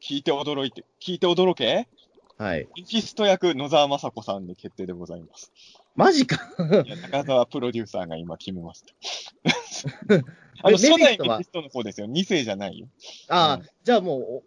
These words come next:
Speaker 2: てか、ジジイじゃねえか。<laughs> ジジイじゃないですか。え、
Speaker 1: いや、
Speaker 2: 野沢さんにジジイ役やらせるの？
Speaker 1: だから、目玉親父の芝居と同じ感じでやれますよ、だか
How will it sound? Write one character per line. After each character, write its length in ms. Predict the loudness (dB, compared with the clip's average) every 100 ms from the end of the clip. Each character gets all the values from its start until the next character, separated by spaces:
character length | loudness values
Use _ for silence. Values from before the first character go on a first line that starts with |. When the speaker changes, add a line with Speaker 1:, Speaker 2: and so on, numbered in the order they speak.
| _ -4
Speaker 2:
て 80 |
か、 80 | -2
ジ 160 | 0 0
ジ 100 | 2
イ 40 |
じ 60 | 2
ゃ 40 |
ね 260 | 0 -6 -8
え 80 | -6
か。 0 |
<laughs> 40 |
ジ 100 | -4
ジ 180 | -2 0
イ 20 | 2
じ 80 |
ゃ 40 | 0
な 60 |
い 40 | -2
で 60 |
す 100 | -8
か。 100 | -16 -16 -20 -20 -4
え、 120 | 4 6
Speaker 1:
い 20 |
や、 100 | 6
Speaker 2:
野 80 | 6
沢 160 | 4
さ 100 | 4
ん 20 | -2
に 100 | -2
ジ 80 |
ジ 140 | -2 0
イ 20 |
役 200 | 2 4
や 120 | 2
ら 60 | 6
せ 0 |
る 80 | 6
の？ 0 |
Speaker 1:
だ 0 |
か 40 |
ら、 40 | 6
目 40 |
玉 120 | 4 0
親 240 | 0 -2
父 120 | -2
の 180 | -4 -4
芝 360 | -6 -4 -2 -2
居 40 |
と 160 | -4 -6
同 180 | -8
じ 100 | -8
感 160 | -8 -8
じ 80 | -6
で 80 | -4
や 120 | -4
れ 100 | -8
ま 120 | -12
す 140 | -14
よ、 80 | -14
だ 100 | -14
か 120 | -16